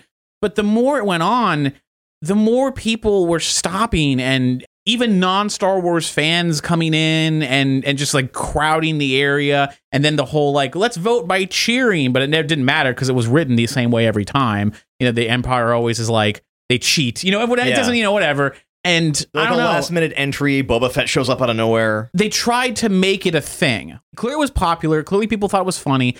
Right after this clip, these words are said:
Speaker 1: But when they tried writing a script for it and, like, these reoccurring hosts and stuff, which they did their job, they were fine. I mean, my problem's not with them at all.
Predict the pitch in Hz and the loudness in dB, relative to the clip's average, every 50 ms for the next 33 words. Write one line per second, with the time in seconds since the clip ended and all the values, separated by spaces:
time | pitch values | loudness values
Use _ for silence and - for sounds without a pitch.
0 | - _ - 180 185 196 190 185 180 - - 214 220 196 143 113 123 123 131 143 | -10 _ -4 -2 0 0 0 -2 -2 -2 -2 -2 0 0 -2 -2 0 0 0 0
1 | 151 131 101 - - - - - - 113 143 143 - - - 160 156 160 156 151 | -2 -2 -2 -2 -2 -2 -2 0 0 0 0 0 -4 -6 -4 -2 0 0 0 0
2 | 156 156 - 143 139 131 123 - 139 120 123 135 147 151 - - 151 143 139 131 | 0 -2 -2 -2 -2 -2 0 -2 -2 0 0 0 0 -2 -2 -2 -2 -2 0 0
3 | 123 113 110 120 127 139 135 - - - 151 147 - 190 190 - - 381 - - | -2 0 0 0 0 0 0 -2 -2 -2 -2 0 0 0 0 0 -2 -2 -2 -2
4 | 415 381 381 403 370 359 - 330 269 262 330 403 349 - - 359 349 190 139 147 | -2 -2 -2 -2 0 0 0 -2 0 0 0 -2 -2 -2 -2 -2 -2 -2 -2 -2
5 | 165 180 185 180 180 180 190 - 240 294 277 - 226 190 165 160 208 190 131 143 | -2 -2 0 0 0 0 0 0 0 0 0 0 -2 0 0 0 0 0 0 0
6 | 156 131 - | 0 0 -2